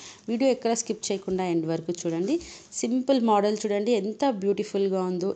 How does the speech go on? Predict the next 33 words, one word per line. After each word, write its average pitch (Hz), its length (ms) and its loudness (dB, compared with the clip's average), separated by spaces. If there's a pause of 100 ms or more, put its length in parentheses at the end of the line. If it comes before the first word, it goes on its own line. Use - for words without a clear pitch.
ఇయర్ 233 300 2
రింగ్స్ 233 240 -2
కానివ్వండి, 180 580 0
లాకెట్ 185 420 -2
ఏరియా 190 300 -4
ఎంత 196 320 -4
హెవీగా 202 480 -2
ఇచ్చి, 175 260 -2 (560)
చైన్ 226 300 2
మోడల్ 220 280 0
సింపుల్గా 196 460 0
ఇచ్చి 185 260 -4
దాన్ని 196 240 2
ఎంత 175 200 2
హైలైట్ 185 440 0
లుక్ 175 200 -4
ఇచ్చారో 160 380 -6
ఫ్రెండ్స్. 226 360 2 (420)
And 226 200 0
ఇది 220 160 2
వచ్చేసి 220 360 0
మనకి 190 400 0 (380)
టోటల్ 214 360 2
లాకెట్, 196 340 2
ఇది 196 140 4
నాన్ 170 280 4
రిమూవబుల్ 185 560 2
ఉంటుందండి. 180 340 2 (320)
ఎంత 208 300 0 (100)
బ్యూటిఫుల్గా 196 600 0
డిజైన్ 170 420 2
చేశారు 170 400 -4
చూడండి. 175 400 -2